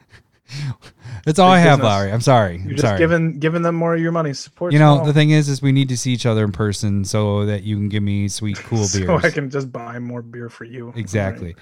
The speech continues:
Speaker 1: 'Cause you know what ends up happening is I go and I'm, now what I'm doing is I'm going into the liquor store and I am always buying, like, you know, a four pack or a six pack of a craft beer.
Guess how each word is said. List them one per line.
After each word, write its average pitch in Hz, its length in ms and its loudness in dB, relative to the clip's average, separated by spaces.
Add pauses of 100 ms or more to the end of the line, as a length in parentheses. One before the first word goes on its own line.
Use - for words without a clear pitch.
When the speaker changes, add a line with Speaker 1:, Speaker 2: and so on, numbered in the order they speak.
(140)
Speaker 1:
'Cause 147 120 0
you 165 60 6
know 185 80 8
what 202 120 6
ends 175 160 2
up 147 80 2
happening 127 480 0
is 107 180 -4
I 117 140 0
go 123 380 2
and 113 160 -2
I'm, 110 220 -4
now 123 280 0
what 143 120 2
I'm 143 100 0
doing 143 320 2
is 120 160 -2
I'm 113 140 0
going 120 220 0
into 120 160 -2
the 104 320 -4
liquor 117 240 -4
store 92 460 -8 (540)
and 117 160 -2
I 123 100 2
am 135 200 6
always 127 240 4
buying, 113 380 2
like, 104 420 -4
you 120 100 -6
know, 95 260 -4 (120)
a 110 60 -14
four 110 240 -2
pack 98 360 -8
or 98 80 -8
a 95 60 -6
six - 240 -8
pack 95 400 -6
of 95 480 -12 (680)
a 117 80 -6
craft 107 440 -6
beer. 98 440 -6